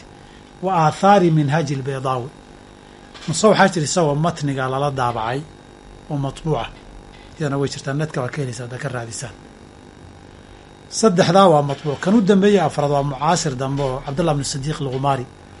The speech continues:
Al-Ibtihaaj fi takhriij axaadiis al-Minhaaj buu leeyahay isagana. Waa ka raadiyay netka, isaga maanan helin. Un maktabada ga-, meelaha website-yada kutubta gada laakiin wuu ku jiraa. Haddaad lacag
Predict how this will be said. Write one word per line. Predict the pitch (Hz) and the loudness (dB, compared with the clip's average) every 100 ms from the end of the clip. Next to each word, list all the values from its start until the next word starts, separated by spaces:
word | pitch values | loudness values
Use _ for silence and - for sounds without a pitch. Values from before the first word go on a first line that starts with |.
| - - - | -20 -20 -4
Al-Ibtihaaj | 165 175 - 139 131 - - - - - - - | -2 -2 -2 -4 -4 -8 -16 -20 -20 -20 -20 -20
fi | - | -6
takhriij | 180 156 143 143 | -4 -2 -4 -4
axaadiis | 131 135 135 | -6 -8 -8
al-Minhaaj | 139 131 120 120 - | -8 -6 -8 -8 -10
buu | 156 | -8
leeyahay | 135 123 | -6 -6
isagana. | - 123 113 - - - - - - | -8 -8 -10 -14 -20 -20 -20 -18 -12
Waa | |
ka | 156 | -2
raadiyay | 165 147 135 131 | 0 2 0 -4
netka, | 139 - | -8 -8
isaga | 135 143 131 | -8 -6 -4
maanan | 139 127 110 | -4 -4 -6
helin. | 123 127 139 - 101 - - - - - - - - | -8 -8 -12 -18 -20 -20 -20 -20 -20 -20 -20 -16 -8
Un | 143 - - | -8 -8 -12
maktabada | - 143 - 160 170 | -8 -4 0 2 2
ga-, | 151 175 156 139 | 0 -4 -4 -2
meelaha | 160 175 | 2 4
website-yada | 151 139 123 151 165 | 2 0 -2 -2 -2
kutubta | - 175 - | -2 -8 -6
gada | 139 139 139 | -6 -4 -4
laakiin | 127 151 | -6 -8
wuu | 131 | -10
ku | 131 | -10
jiraa. | - 117 92 - - - - - - - - - | -10 -12 -14 -18 -20 -20 -20 -20 -20 -20 -20 -12
Haddaad | 151 139 131 | -10 -6 -6
lacag | 131 147 | -4 -4